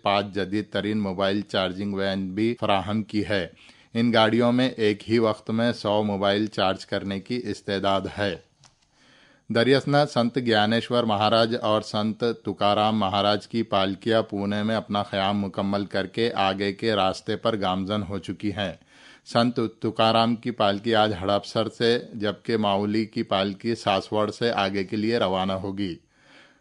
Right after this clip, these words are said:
श्री संत निवृत्तिनाथ महाराज की पालकी अहिल्यानगर में दाखिल हुई, जहां फौजी शोबे के बेसिक ट्रेनिंग रेजिमेंट की जानिब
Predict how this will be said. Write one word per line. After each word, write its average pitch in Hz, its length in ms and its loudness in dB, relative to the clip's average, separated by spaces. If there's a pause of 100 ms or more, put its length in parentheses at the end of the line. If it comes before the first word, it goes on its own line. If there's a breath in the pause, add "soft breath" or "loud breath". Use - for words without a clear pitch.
(120)
श्री 127 280 2
संत 135 340 0
निवृत्तिनाथ 117 880 2
महाराज 107 480 2
की 123 140 -6
पालकी 104 500 0
अहिल्यानगर 104 680 0
में 110 180 -2
दाखिल 101 360 0
हुई, 110 260 0
जहां 104 320 0
फौजी 95 420 -2
शोबे 101 380 -2
के 113 200 0
बेसिक 98 480 -4
ट्रेनिंग 104 420 -2
रेजिमेंट 98 560 -4
की 104 120 -4
जानिब 95 320 -2